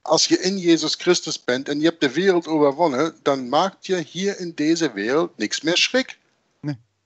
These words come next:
Speaker 1: Er zijn mensen die zeggen tegen mij, ze zeggen, "Ja, heb jij geen schrik van corona?" "Nee, waarom? Ik doe daar niet aan mee." "Ja, maar hoe, je doet daar niet aan mee?" Dat is dat, ik zeg, "Dat kan ik je niet in vijf seconden uitleggen." Ik zeg, "Dat wil ik ook niet."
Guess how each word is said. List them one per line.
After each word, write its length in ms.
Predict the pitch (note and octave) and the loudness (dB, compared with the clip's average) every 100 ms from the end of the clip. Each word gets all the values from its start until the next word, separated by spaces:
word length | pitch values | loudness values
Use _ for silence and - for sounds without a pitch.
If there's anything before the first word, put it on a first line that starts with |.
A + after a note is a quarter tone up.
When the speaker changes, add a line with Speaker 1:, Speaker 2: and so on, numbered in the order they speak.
| _ _ - | _ _ 2
Speaker 1:
Er 140 | A3 | 4
zijn 180 | G#3 E3+ | 4 2
mensen 260 | G3 G3+ | 0 -2
die 80 | G#3 | -2
zeggen 280 | F#3 F#3+ F#3+ | 0 0 0
tegen 200 | G3+ F#3+ | -4 -4
mij, 80 | F#3 | -4
ze 120 | F3+ | -4
zeggen, 220 | F3+ F3 - | -4 -6 -2
"Ja, 100 | D3+ | 2
heb 180 | F3 G3+ | 4 4
jij 260 | F#3 E3 - | 2 0 -2
geen 180 | E3+ | -2
schrik 220 | - F3 - | -2 -4 -4
van 160 | A3 | -4
corona?" 420 | G#3 A3 B3 A#3+ E3 | -4 -4 -2 -4 -4
"Nee, 240 | B2 A2 | 0 0
waarom? 260 | A2 G2+ - | -2 -8 -8
Ik 180 | G3+ - | -10 -4
doe 120 | E3 | 2
daar 140 | B2 | 2
niet 140 | B2 E3+ | 4 2
aan 140 | F3+ | 2
mee." 200 | A#3+ A#3+ | 2 2
"Ja, 120 | F3 | 4
maar 100 | G3+ | 6
hoe, 200 | G#3 G3+ | 4 4
je 60 | F#3+ | 2
doet 160 | G3+ G3+ | 2 4
daar 100 | F#3+ | 4
niet 160 | F#3+ | 4
aan 80 | F#3 | 2
mee?" 160 | F#3 F3+ | 4 6
Dat 100 | F#3 | 4
is 80 | |
dat, 180 | F#3+ D3+ | 2 -2
ik 120 | D#3+ | -4
zeg, 140 | - E3+ | -6 -4
"Dat 120 | E3 | -4
kan 180 | - F3+ | -4 -4
ik 120 | D#3+ | -6
je 60 | E3+ | -8
niet 120 | F3 | -8
in 80 | D3+ | -2
vijf 220 | E3 D#3 | -2 -2
seconden 400 | D#3+ E3 C#3 F#3 | -4 -6 -6 -6
uitleggen." 360 | A#3 A3+ A2 | -4 -2 -2
Ik 60 | G#3 | -2
zeg, 100 | A#2+ | -2
"Dat 140 | A2+ | -4
wil 100 | D#3+ | -4
ik 140 | A#3 F#3+ | -6 -4
ook 140 | - | -6
niet." 140 | F#2 | -6